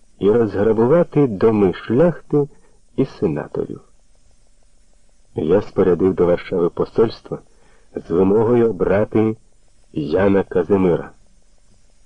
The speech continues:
Вибрав для цього едукованих полковників Яна Гирю і Матвія Гладкого, і писарів Сокольницького і Черкаського.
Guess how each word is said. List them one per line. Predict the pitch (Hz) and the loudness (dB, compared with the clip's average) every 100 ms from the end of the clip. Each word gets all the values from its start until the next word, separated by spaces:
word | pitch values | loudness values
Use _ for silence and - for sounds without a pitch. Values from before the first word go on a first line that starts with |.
| _ | _
Вибрав | - 107 147 135 120 | -4 0 2 2 2
для | 113 | -4
цього | - 127 113 | 0 0 2
едукованих | 107 95 95 123 113 104 - | 2 0 -2 0 0 -2 0
полковників | 98 92 113 110 101 - 92 85 - - _ - | -2 2 0 0 -2 -2 -2 -4 -10 -20 _ -8
Яна | 73 80 92 82 | -4 -2 -2 -2
Гирю | 80 90 156 123 76 - - _ _ _ - | -4 0 0 0 -4 -12 -20 _ _ _ -6
і | 110 | -2
Матвія | 131 135 127 113 73 | -2 -4 -2 -2 -2
Гладкого, | 71 85 90 - 78 - - - _ _ - _ _ | -4 -4 -4 -2 -2 -2 -10 -16 _ _ -20 _ _
і | - | -8
писарів | 92 101 - 82 76 | -2 -2 -2 -6 -6
Сокольницького | 95 - 85 82 78 - 78 | -8 -2 -2 -2 -6 -6 -6
і | |
Черкаського. | 76 80 - - - - | -4 -6 -6 -12 -12 -14